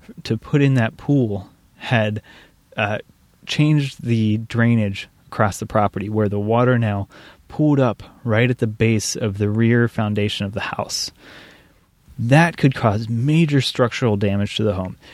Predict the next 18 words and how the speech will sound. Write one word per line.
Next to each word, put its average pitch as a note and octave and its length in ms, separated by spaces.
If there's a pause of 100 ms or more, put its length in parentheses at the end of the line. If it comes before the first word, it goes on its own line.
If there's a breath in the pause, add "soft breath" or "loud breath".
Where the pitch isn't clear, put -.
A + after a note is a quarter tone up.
and A#2+ 100
so - 140
that C#3+ 220
needed C#3+ 300
to B2 100
be A#2+ 160
addressed G2+ 500
immediately. A2 720 (380)
So - 160
what C3 140
we C#3+ 140
did A#2 200
is, G#2+ 300
is A2+ 220
as G#2+ 240
soon C#3+ 200
as C#3+ 140
we C3+ 240